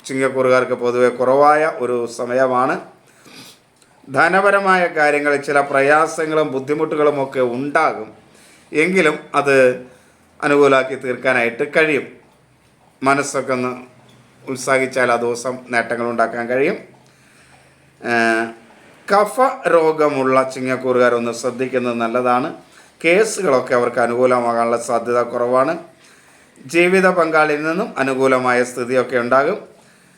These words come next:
തൊഴിൽ മേഖല ചിങ്ങക്കൂറുകാർക്ക് അത്ര അനുകൂലമല്ല. ഏഹ്, സഹപ്രവർത്തകരൊന്നും അനുകൂലമായിരിക്കില്ല. അതേപോലെ ലഹരി പദാർത്ഥങ്ങൾ ഉപയോഗിക്കുന്നവർ, മദ്യമൊക്കെ കഴിക്കുന്നവർ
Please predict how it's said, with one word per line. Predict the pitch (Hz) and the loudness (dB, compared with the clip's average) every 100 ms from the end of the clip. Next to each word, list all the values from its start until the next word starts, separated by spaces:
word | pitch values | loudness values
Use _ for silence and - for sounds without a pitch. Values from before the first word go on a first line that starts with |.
| _ - | _ 2
തൊഴിൽ | 165 196 233 | 4 4 2
മേഖല | 151 151 139 135 143 135 - | 0 -2 2 2 4 2 0
ചിങ്ങക്കൂറുകാർക്ക് | 135 131 131 127 127 127 123 | -6 -6 -2 0 2 4 2
അത്ര | 127 117 | 0 2
അനുകൂലമല്ല. | 123 117 120 131 135 127 139 190 - - _ _ _ _ _ | 0 0 2 2 2 0 -2 -2 -8 -20 _ _ _ _ _
ഏഹ്, | - 123 123 123 | -6 -2 0 -2
സഹപ്രവർത്തകരൊന്നും | 120 135 139 139 135 131 131 127 123 | 0 0 2 2 4 4 2 2 2
അനുകൂലമായിരിക്കില്ല. | 120 120 127 127 123 127 131 156 - - - - | 0 2 4 4 2 -2 -2 -2 -4 -20 -20 -8
അതേപോലെ | - 160 160 151 | 0 2 4 2
ലഹരി | 147 160 190 220 | 2 0 2 2
പദാർത്ഥങ്ങൾ | 196 151 143 143 135 | 2 2 2 0 -4
ഉപയോഗിക്കുന്നവർ, | 131 127 131 127 127 120 113 110 95 - - - | -2 0 -2 -2 -2 0 0 -2 -6 -16 -20 -2
മദ്യമൊക്കെ | 143 165 180 190 135 127 | 0 0 0 0 -2 -2
കഴിക്കുന്നവർ | 117 120 120 123 123 117 107 | -2 -4 0 -2 0 0 -2